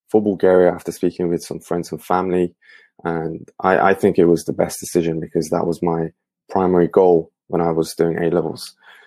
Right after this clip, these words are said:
Um, but just going back to your question, how was it in, when I was there? I mean, at, at the start, it was quite, uh, scary, you know, 'cause as an eighteen-year-old kid who has never left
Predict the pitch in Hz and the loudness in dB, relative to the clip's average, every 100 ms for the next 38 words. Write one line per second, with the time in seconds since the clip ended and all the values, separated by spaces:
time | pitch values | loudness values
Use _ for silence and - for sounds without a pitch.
0 | _ - 90 87 82 82 - - - _ | _ -4 0 2 0 -4 -6 -2 -2 _
1 | _ 92 - 113 104 107 95 - 98 - | _ -8 0 2 4 2 0 -2 0 0
2 | 120 - 95 104 104 107 95 80 101 85 | 0 0 0 4 4 4 4 2 0 -4
3 | 90 87 87 - 98 90 87 87 - - | -2 -2 -2 0 0 2 0 -2 -6 -6
4 | - - 87 90 - 113 92 95 90 - | -4 -4 -6 -6 0 2 4 4 2 -2
5 | - 95 92 - _ _ _ _ - 90 | -4 -2 0 -2 _ _ _ _ -10 -6
6 | 85 82 82 - - - - 120 147 87 | -4 -6 -6 -10 -10 -8 2 4 4 4
7 | 90 92 - 87 - - 87 90 95 - | 0 0 0 -2 -4 -8 -2 0 0 -2
8 | 104 98 92 85 - 107 104 _ _ _ | -4 -2 -2 -4 0 0 0 _ _ _
9 | _ - 92 90 85 85 - _ 92 87 | _ -2 2 4 4 2 -4 _ -6 0
10 | 101 95 90 95 101 - - | 2 4 4 2 0 -10 -20